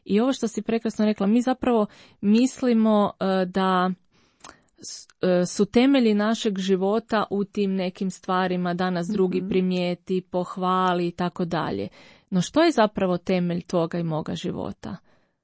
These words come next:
Speaker 1: Što je temelj na kojem ja kao čovjek stojim? Evo, to je isto jedno od temeljnih pitanja danas koje si je potrebno postaviti. Pogledajte samo kolike lažne nekakve sigurnosti, e, mi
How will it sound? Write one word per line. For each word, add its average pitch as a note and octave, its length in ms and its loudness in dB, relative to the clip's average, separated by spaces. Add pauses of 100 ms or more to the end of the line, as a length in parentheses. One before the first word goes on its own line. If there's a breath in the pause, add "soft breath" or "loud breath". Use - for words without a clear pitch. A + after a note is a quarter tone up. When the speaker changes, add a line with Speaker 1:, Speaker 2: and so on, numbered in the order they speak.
(200)
Speaker 1:
Što - 260 2
je D4+ 80 6
temelj B3 460 2
na A3+ 140 2
kojem G3+ 300 -2
ja G#3+ 220 2
kao F#3 240 -6
čovjek F3+ 500 -6
stojim? E3 580 -2 (160)
Evo, F#3+ 200 0
to G3 160 -2
je G3+ 100 4
isto G3+ 240 -2
jedno F#3 440 0 (320 loud breath)
od F3 260 -6
temeljnih G3+ 600 2
pitanja F#3 520 0
danas F3 460 -2
koje F3 180 -6
si - 140 -8
je F3 40 -2
potrebno F3 540 -4
postaviti. - 840 -8 (720)
Pogledajte A#3 540 2
samo A3+ 340 2
kolike A#3 480 0
lažne F#3+ 480 2
nekakve F3+ 420 -4
sigurnosti, G#3+ 1080 2 (560 soft breath)
e, F3+ 520 0
mi G3 340 4